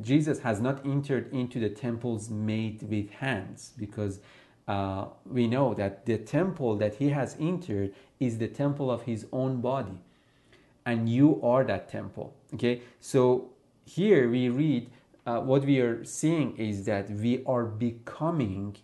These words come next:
every stone of the temple and every furniture of the temple.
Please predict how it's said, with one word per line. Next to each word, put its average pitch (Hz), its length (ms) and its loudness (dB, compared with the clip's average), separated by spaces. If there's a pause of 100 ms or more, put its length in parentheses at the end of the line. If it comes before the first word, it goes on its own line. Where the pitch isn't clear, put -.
(540)
every 139 440 4
stone 147 680 0
of 107 220 -4
the 107 80 -4
temple 104 680 -4
and 117 240 -4
every 160 300 0
furniture 135 800 -2
of 92 180 -8
the 98 100 -4
temple. 101 480 -10